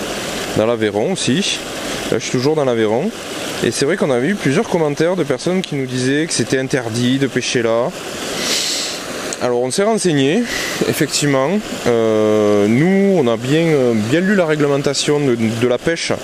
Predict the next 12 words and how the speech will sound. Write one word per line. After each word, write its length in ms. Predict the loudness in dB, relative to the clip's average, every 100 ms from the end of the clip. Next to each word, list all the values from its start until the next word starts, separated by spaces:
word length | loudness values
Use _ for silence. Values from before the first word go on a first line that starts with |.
| -8 -8 -8 -6 -2
dans 100 | 0
notre 380 | 0 -2 0 0
département. 600 | 0 -2 -2 -2 0 0 -2 -6 -10 -8 -2 0
Et 80 |
il 100 | 2
n'y 80 | 2
a 220 | 0 0 -2
rien, 340 | -4 -4 -2
nulle 320 | -2 0 0
part, 260 | 0 0 0 -4 -6
qui 100 | -4
stipule 520 | -2 0 0 2 2